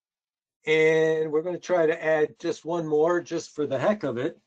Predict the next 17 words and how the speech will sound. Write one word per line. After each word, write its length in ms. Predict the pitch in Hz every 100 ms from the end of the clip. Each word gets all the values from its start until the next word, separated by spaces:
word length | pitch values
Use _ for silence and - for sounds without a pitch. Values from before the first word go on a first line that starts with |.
| _ _ _ _ _ _ _ 143
And, 760 | 147 147 147 151 147 147 143 139
uh, 640 | 135 139 139 143 135 - _ -
got 200 | 160 147
one 360 | 151 147 107 _
called 580 | - 143 143 143 143 -
processing. 960 | - - 175 151 151 135 - 135 147 190 - _ _ _ _ _ _ _ _ 139
Aceware 580 | 139 - 143 143 139
users 680 | 139 156 160 165 170 165 143
down 360 | 143 147 147 139
to 80 |
the 140 | 123 -
processing. 1080 | - 165 160 - 156 - 160 156 156 156 147
And 160 | 131
again, 420 | 123 151 160 160
the 120 | 147 139 _
February 720 | - 190 175 175 175 180 175 160
course. 640 | - 185 185 180 -